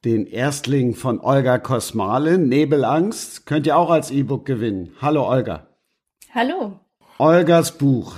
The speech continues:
Speaker 1: ist tatsächlich in der ersten Januarwoche erschienen. Wie war's,
Speaker 2: Genau.
Speaker 1: das darauf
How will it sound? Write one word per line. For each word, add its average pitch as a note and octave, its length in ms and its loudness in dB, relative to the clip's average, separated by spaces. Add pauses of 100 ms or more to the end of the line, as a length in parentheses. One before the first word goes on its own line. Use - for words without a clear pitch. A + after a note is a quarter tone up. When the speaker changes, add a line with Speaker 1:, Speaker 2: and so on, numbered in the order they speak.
Speaker 1:
ist - 260 -8
tatsächlich C3+ 580 0
in B2 100 2
der B2 120 2
ersten B2+ 340 -2
Januarwoche A#2 760 2
erschienen. F#2 680 -2 (600)
Wie A2+ 240 0
war's, A#2 760 -2
Speaker 2:
Genau. A#2 120 -2
Speaker 1:
das - 180 -8
darauf G#2 560 -4